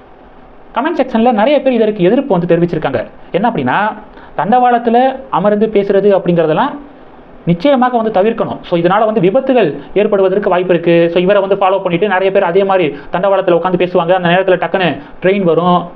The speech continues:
தேவையில்லாத ரிஸ்க் தானே இது. அதனால இது மாதிரி பெரிய பெரிய துறைகள்ல இருக்கிறவங்க நல்ல ஒரு, நல்ல விஷயங்களை வந்து சொல்லிக் கொடுக்கணும்,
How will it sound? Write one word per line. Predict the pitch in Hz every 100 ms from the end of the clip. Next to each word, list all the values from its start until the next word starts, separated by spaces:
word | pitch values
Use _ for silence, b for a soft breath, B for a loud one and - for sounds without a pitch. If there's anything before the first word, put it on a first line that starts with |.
| - -
தேவையில்லாத | 240 220 214 208 180
ரிஸ்க் | 190 - 214
தானே | 214 170
இது. | 156 151 120 135
அதனால | 160 156 269 - - - - - - 147
இது | 165
மாதிரி | 254 240
பெரிய | 226 220
பெரிய | 196 175 143 120 - - - -
துறைகள்ல | 214 214 185 190
இருக்கிறவங்க | 196 180 175 190 196 - - - - - - - - -
நல்ல | 254 269
ஒரு, | 202 175 151 135 -
நல்ல | 269 285
விஷயங்களை | 247 220 190
வந்து | 180 226 170 127 - - - - - -
சொல்லிக் | 208
கொடுக்கணும், | 185 170 160 151